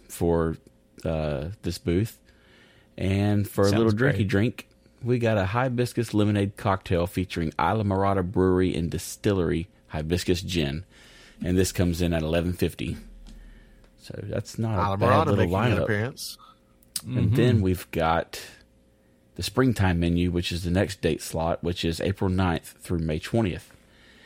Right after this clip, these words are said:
Speaker 1: This will give you grilled vegetable bruschetta with marinated peppers, zucchini, squash, artichokes, goat cheese, and balsamic glaze on grilled ciabatta.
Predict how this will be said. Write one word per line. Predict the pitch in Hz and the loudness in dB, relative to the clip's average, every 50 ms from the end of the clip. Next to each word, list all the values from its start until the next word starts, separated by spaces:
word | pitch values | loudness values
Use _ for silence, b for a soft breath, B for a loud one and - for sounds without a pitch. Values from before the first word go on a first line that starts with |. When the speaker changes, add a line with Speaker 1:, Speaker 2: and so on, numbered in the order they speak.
| b b b b b b | b b b b b b
Speaker 1:
This | 92 98 113 - - | 0 2 2 2 0
will | 95 92 | -2 -2
give | 82 80 87 87 82 - | 0 2 0 0 0 0
you | 90 85 82 80 76 | 0 0 0 0 0
grilled | 73 - 90 90 95 98 90 | 0 2 4 4 4 4 4
vegetable | 95 98 101 98 98 95 95 90 | 2 2 2 2 0 0 0 0
bruschetta | 101 82 80 - - - 98 98 110 120 120 117 110 - _ - | 0 0 -2 -2 -2 0 0 2 2 2 0 -2 -4 -8 _ -6
with | 85 90 - | -6 -6 -2
marinated | 87 90 87 87 87 85 80 78 78 - - | 0 0 2 2 2 0 0 -2 -4 -6 -2
peppers, | - 113 110 - 117 113 107 107 - - - - b b b b b b b b | 0 0 0 0 0 -2 -2 -2 -6 -10 -14 -18 b b b b b b b b
zucchini, | - 78 78 76 - - 113 117 120 117 117 113 | -8 -6 -6 -6 -4 0 0 2 2 2 2 0
squash, | - - - - 90 92 98 101 107 107 - - - - | -2 -4 -2 0 2 4 4 4 2 0 -2 -6 -4 0
artichokes, | 85 85 92 95 95 - - - 95 92 - - - - - | 2 2 2 2 0 -2 0 0 2 0 0 -2 -8 -12 -10
goat | - 76 92 92 92 - - | -6 0 2 2 2 0 -2
cheese, | - - 92 92 90 90 - - | -4 -4 -2 0 -2 -2 -2 -4
and | - 78 - | -6 -4 -2
balsamic | - 78 82 - - 92 92 92 - - - | -2 -2 -2 0 0 0 0 0 -2 -4 -6
glaze | - 92 87 87 92 92 87 - | -2 0 2 2 2 2 0 -2
on | - 82 82 76 | -4 -4 -4 -6
grilled | 95 - 82 85 87 87 82 | -4 -2 0 0 0 0 0
ciabatta. | - - 85 82 82 73 71 71 67 71 | -2 -2 -2 -2 -2 -2 -4 -6 -8 -12